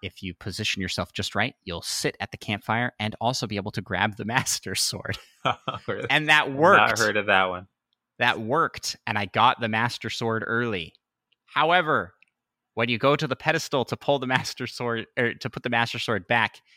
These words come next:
Speaker 1: it doesn't register that it's been taken. So even though there's no sword there, Link pulls the sword out of the pedestal. There's nothing. He's just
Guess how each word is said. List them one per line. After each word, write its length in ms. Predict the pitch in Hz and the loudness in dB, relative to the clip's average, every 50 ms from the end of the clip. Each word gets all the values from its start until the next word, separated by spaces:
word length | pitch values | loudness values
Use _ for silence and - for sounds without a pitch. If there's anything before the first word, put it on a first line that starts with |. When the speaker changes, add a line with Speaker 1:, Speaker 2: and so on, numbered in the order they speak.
| _ - | _ -4
Speaker 1:
it 160 | - 107 - | -2 0 2
doesn't 300 | - 123 123 127 143 - | 2 2 2 2 0 0
register 440 | 127 127 123 117 117 - - 131 120 | 0 0 0 0 -2 -2 -2 -2 0
that 160 | 107 113 104 | 0 -2 -2
it's 120 | 104 - - | -4 -6 -6
been 140 | - 107 | -6 -6
taken. 480 | 101 - - - 117 - - 85 80 80 - _ _ _ _ _ | -6 -4 -2 -2 -2 -2 -4 -6 -8 -10 -14 _ _ _ _ _
So 160 | - - 107 | -8 -2 0
even 180 | 117 131 156 160 | 2 2 4 4
though 120 | 156 151 | 4 4
there's 420 | 135 135 131 131 123 120 110 - 117 | 6 6 4 4 4 2 0 -2 -2
no 320 | 110 107 113 113 139 160 | 0 4 4 4 4 4
sword 420 | 165 - - 180 180 170 165 135 | 0 -2 0 2 2 2 2 2
there, 300 | 110 113 101 95 92 98 - - _ _ _ _ _ _ _ _ _ _ _ _ _ _ | 2 2 2 2 2 0 -4 -8 _ _ _ _ _ _ _ _ _ _ _ _ _ _
Link 240 | - 117 131 135 127 - - - | -6 -4 -4 -4 -4 -8 -14 -12
pulls 420 | - - - 147 151 170 170 156 - | -2 2 6 6 6 6 4 2 0
the 120 | - 135 | -2 0
sword 380 | - - - 151 139 131 123 110 - | 0 2 2 4 4 4 4 2 2
out 220 | 120 123 127 131 | 2 2 4 2
of 120 | 123 - | 0 -4
the 80 | - 120 | -4 -4
pedestal. 720 | - - - 123 117 117 - - - - 101 92 92 90 - _ _ _ _ _ _ _ _ _ _ _ _ _ | -2 0 0 0 0 -2 -6 -8 -8 -6 -4 -4 -4 -4 -6 _ _ _ _ _ _ _ _ _ _ _ _ _
There's 200 | 127 127 117 - | 0 0 2 2
nothing. 380 | 127 127 131 - 120 90 82 - | 2 2 2 0 -2 -10 -10 -10
He's 180 | - 117 110 - | -10 -8 -4 -2
just 280 | - 131 - - - | -2 -2 -2 -4 -6